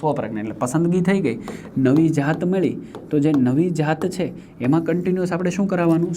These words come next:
સ્વપરાગનયન, જેના કારણે લક્ષણો ફેરબદલ થશે નહીં અને પેઢી દર પેઢી એમના લક્ષણોનું અસ્તિત્વ ટકી રહે, એટલે કે જે ઉચ્ચ ગુણવત્તાવાળું પ્રોટીન અને રોગપ્રતિકારકતા ટકી રહે. અને ઈ જ તો આપણે જોતું હતું. અને એટલા માટે જ આને હું બોલીએ? સુધારેલી નવી જાત. ક્લિયર?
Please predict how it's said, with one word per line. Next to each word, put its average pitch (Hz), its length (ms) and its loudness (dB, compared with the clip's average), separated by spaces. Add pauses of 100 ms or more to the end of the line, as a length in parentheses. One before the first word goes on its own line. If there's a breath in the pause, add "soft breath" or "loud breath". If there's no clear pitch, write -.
સ્વપરાગનયન, 131 720 0 (140)
જેના 156 260 0
કારણે 170 220 -2
લક્ષણો 147 460 0 (100)
ફેરબદલ 160 480 2
થશે 190 280 0 (100)
નહીં 127 100 -6 (280 loud breath)
અને 143 140 -2 (120)
પેઢી 165 240 4
દર 185 120 4 (100)
પેઢી 151 240 2 (340 loud breath)
એમના 156 220 0 (120)
લક્ષણોનું 180 720 -2
અસ્તિત્વ 175 400 -2 (120)
ટકી 202 320 2
રહે, 120 80 -2 (300 loud breath)
એટલે 143 160 2
કે 147 120 -2 (140)
જે 160 80 4 (160)
ઉચ્ચ 165 160 -2 (300)
ગુણવત્તાવાળું 160 720 2
પ્રોટીન 202 340 0 (260 loud breath)
અને 131 200 -2
રોગપ્રતિકારકતા 151 800 -2
ટકી 202 300 0
રહે. 143 60 -10 (120)
અને 151 160 -6
ઈ 175 80 -4
જ - 80 -10
તો 151 80 2
આપણે 135 240 0
જોતું 196 240 2
હતું. 143 200 -2
અને 135 120 -4
એટલા 202 240 -2
માટે 208 160 0
જ 196 80 2
આને 196 160 0
હું 202 80 2
બોલીએ? 175 300 0
સુધારેલી 160 640 2
નવી 139 280 0 (200)
જાત. 127 300 -2 (600 loud breath)
ક્લિયર? 165 340 2